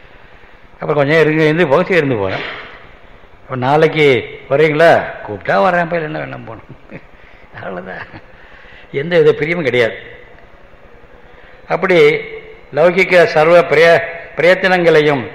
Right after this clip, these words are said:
பரித்தியாகம் செய்தவனும் எவனோ அவன் குணாதீதன் எனப்படுகின்றான்.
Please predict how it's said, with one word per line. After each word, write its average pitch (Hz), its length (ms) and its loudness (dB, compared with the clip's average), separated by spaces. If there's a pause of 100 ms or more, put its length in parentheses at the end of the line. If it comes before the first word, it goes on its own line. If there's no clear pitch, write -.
(200)
பரித்தியாகம் 175 600 4
செய்தவனும் 139 500 0 (580)
எவனோ 143 300 2 (460)
அவன் 135 240 0
குணாதீதன் 135 640 0
எனப்படுகின்றான். 104 720 -12